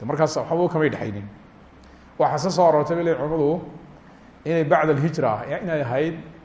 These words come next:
een, qabla alhijra, aw bacda alhijra.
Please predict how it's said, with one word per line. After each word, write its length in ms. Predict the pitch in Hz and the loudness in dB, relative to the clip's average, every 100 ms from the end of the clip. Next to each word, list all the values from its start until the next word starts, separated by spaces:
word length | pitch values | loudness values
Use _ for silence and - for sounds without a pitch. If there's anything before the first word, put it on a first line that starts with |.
| 131 | -12
een, 520 | 113 107 104 95 87 87 87 - | -10 -8 -8 -10 -12 -14 -8 0
qabla 220 | 165 151 | 2 2
alhijra, 300 | 139 135 - - - - - - - - | -2 -6 -12 -18 -20 -20 -20 -20 -20 -12
aw 80 | 117 | -4
bacda 200 | 143 139 | 0 0
alhijra. 240 | 120 - | -2 -8